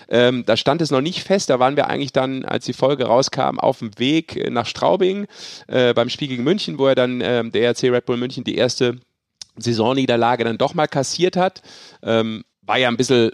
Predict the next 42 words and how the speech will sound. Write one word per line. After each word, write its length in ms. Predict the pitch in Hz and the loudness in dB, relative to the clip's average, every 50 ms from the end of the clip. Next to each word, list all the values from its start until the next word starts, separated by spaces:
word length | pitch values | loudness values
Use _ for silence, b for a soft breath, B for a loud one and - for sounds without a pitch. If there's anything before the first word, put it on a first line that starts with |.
| - _ | -4 _
zu 140 | - - 117 | -2 -2 0
erwarten, 320 | 107 107 110 135 - 123 | 2 2 0 0 0 -2
dass 160 | 107 104 104 | -2 -2 0
es 40 | 98 | 0
irgendwann 380 | 123 147 135 120 110 117 113 120 | 0 0 0 0 -2 -2 0 0
mal 120 | 120 120 | 0 -2
passiert. 480 | - - 165 - - 180 190 139 104 - 73 87 | -2 -2 -4 -4 0 0 0 0 0 -2 -4 -6
Ganz 180 | 110 110 113 | -6 -4 -4
normal, 380 | 117 107 107 131 139 127 107 98 | -4 -2 0 2 2 2 0 0
so 80 | 113 | -2
ist 120 | 113 120 - | -2 -2 -2
der 60 | 113 | -4
Sport 300 | - - 143 143 151 - | -2 0 2 0 2 0
eben. 260 | - 98 120 127 151 B B B B B B B B | 0 -2 -2 -2 -4 B B B B B B B B
Ich 100 | - - | -4 -2
glaub, 140 | 135 135 147 | 0 2 2
wir 60 | 139 | 2
müssen 180 | 139 165 - | 2 2 2
das 100 | 160 131 | 0 0
jetzt 160 | - 123 - 127 | 0 0 0 -2
auch 60 | - | -2
gar 160 | - 117 127 | 0 0 0
nicht 100 | 143 - | 0 0
mehr 220 | 135 127 123 - - - _ - | 2 0 0 0 -2 -8 _ -6
komplett, 420 | - 120 117 - - 127 127 - - - 95 98 | -4 -4 -4 -2 -2 -2 -2 0 0 -2 -2 0
ähm, 600 | 101 104 104 104 104 101 101 101 101 87 - - - | 0 0 0 0 -2 -4 -6 -10 -12 -14 -16 -16 -10
auseinanderklamüsern, 1000 | - 107 - 113 110 107 131 131 117 - 117 107 107 113 123 120 123 117 110 101 | -10 -8 -4 -4 -2 -2 -2 -2 -2 -2 -2 -2 -2 -4 -2 0 0 -2 -2 -4
warum 300 | 104 98 92 127 170 185 | -6 -4 -2 -2 0 2
das 180 | 147 120 - | 2 0 0
passiert 480 | - - 113 98 - - 123 131 131 - | 0 -2 -4 -2 -2 -2 -2 -2 -2 -2
ist. 240 | - - - - - B B B B B B _ _ | -2 -4 -4 -6 -10 B B B B B B _ _
Aber 460 | - 117 127 143 165 202 247 285 277 - _ _ _ | -4 0 0 2 2 2 0 0 -4 -8 _ _ _
sie 160 | 131 113 123 | 0 2 2
haben 100 | 127 135 | 2 2
sich 100 | 135 135 | 0 0
hier 60 | 135 | 0
sofort 280 | 135 135 - 143 135 - | 0 2 2 0 0 2
zurückgemeldet. 600 | - 131 160 165 - 175 175 175 185 185 180 - | 0 -2 0 0 0 2 2 4 4 2 2 0
Auf 100 | - 135 | 0 2
der 100 | 139 107 | 2 4
anderen 160 | 135 139 131 | 4 4 4
Seite, 400 | 135 135 139 - 143 139 - | 4 4 4 4 4 2 2